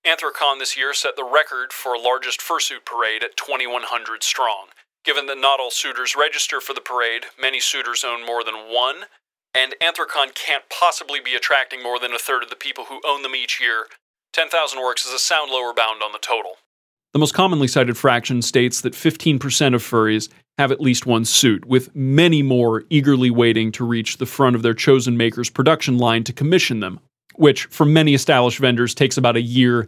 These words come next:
and three thousand dollars. As someone who spent a year trying to make one himself, I will vouch for how reasonable that price actually is. A note for outsiders,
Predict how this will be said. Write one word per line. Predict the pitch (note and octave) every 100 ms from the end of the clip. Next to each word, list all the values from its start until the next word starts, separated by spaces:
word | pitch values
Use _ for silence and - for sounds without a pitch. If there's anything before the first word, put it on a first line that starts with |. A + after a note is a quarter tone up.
| -
and | C#3 B2
three | - B2 A#2+
thousand | C3 A2+ G#2+ A2+ G#2+
dollars. | B2 A2+ E2 D#2 - - _ _ _ _ -
As | E3+
someone | - F#3 C#3+
who | C#3
spent | - - B3
a | D#3+
year | C3 C#3
trying | D3+ B2+
to | A#2+
make | A#2+ -
one | A#2
himself, | A2 - F3+ C3+ A#2 - _ _ -
I | D3
will | D3
vouch | C#3+ C3+ B2+
for | C3
how | B2+
reasonable | A#2 A2+ A#2 A2 A2+
that | A2 -
price | A#2+ G#2+ A2+
actually | G2+ - G#2+
is. | - A2+ G2+ G2 - _ _ _ _ D#3
A |
note | D#3 D#3
for | - C#3
outsiders, | B2 - C3 A#2 A2 G#2+